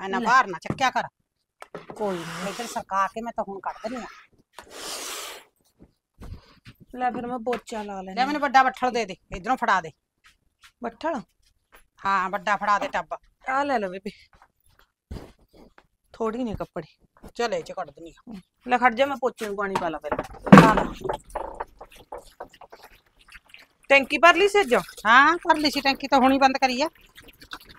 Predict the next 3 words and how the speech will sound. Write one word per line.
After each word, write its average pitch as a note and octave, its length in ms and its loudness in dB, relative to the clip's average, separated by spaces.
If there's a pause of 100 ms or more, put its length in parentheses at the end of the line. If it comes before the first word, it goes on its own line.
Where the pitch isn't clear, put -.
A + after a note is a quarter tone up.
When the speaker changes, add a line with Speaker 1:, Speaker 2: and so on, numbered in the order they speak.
(140)
Speaker 1:
ਹੋਰ? C4 200 0 (3500)
Speaker 2:
ਲੈ G#3 200 0
ਚੱਕ। - 280 -10